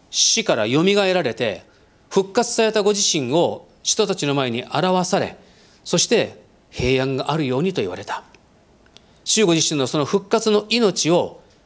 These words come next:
彼らにも与えることを保証されたのが主の復活、その御業でした。ですから、この使徒ヤコブが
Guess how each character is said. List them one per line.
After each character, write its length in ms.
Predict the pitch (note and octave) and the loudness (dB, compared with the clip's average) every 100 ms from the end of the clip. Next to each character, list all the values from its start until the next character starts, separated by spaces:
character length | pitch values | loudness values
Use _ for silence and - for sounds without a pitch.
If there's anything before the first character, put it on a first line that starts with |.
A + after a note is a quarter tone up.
| _ | _
彼 220 | - E3 B2+ | -4 -2 -2
ら 80 | F3 | -2
に 80 | |
も 220 | G3+ G2 - - | -4 -6 -12 -10
与 300 | - - D#3+ | -10 -4 -2
え 80 | D#3+ | -2
る 100 | D#3 | -2
こ 100 | E3 | 0
と 120 | F3 | 0
を 240 | F#2 - - _ - | 0 -6 -20 _ -4
保 160 | F3 | 0
証 280 | F3 B3 A#3+ | 2 4 2
さ 120 | A#3 | 2
れ 100 | A3+ | 0
た 100 | B3 | 2
の 100 | G3 | 0
が 120 | F3+ | 0
主 160 | E3+ E3 | 0 -2
の 120 | A#2 | -4
復 340 | G#2 G#2 - A#2 | -8 -12 -12 -8
活、 420 | - - F#3 F#3 - - _ | -6 -2 -2 -4 -12 -20 _
そ 200 | - - | -6 -2
の 220 | D3 G3 C#3 | 0 0 -4
御 60 | A#2 | -2
業 300 | C3 C#3 C3 | 0 0 0
で 80 | |
し 100 | B2 | -2
た。 180 | - - - _ _ - _ - _ _ - _ _ | -4 -10 -20 _ _ -20 _ -20 _ _ -20 _ _
で 100 | C3+ | -4
す 80 | B2+ | 0
か 80 | B2+ | 0
ら、 80 | A2 | 0
こ 100 | B2 | -2
の 120 | A#2 | 0
使 140 | - | 0
徒 100 | E3 | 0
ヤ 140 | C3+ F3+ | 0 0
コ 140 | D#3 | -2
ブ 80 | A#2+ | 0
が 280 | D3+ A2 | -2 -2